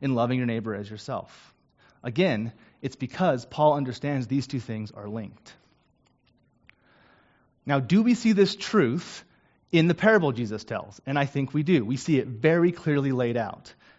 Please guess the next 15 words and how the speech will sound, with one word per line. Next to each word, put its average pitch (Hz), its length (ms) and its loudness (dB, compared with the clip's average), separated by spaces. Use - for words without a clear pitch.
This 147 160 -4
was 160 100 -2
the 151 80 2
example 139 460 0
I 113 40 0
was 110 120 -4
talking 117 340 -4
about. 98 320 -10
So 165 140 4
remember, 165 500 6
the 151 100 4
lawyer 233 500 8
asked 170 300 4
this 170 120 0
question, 160 760 0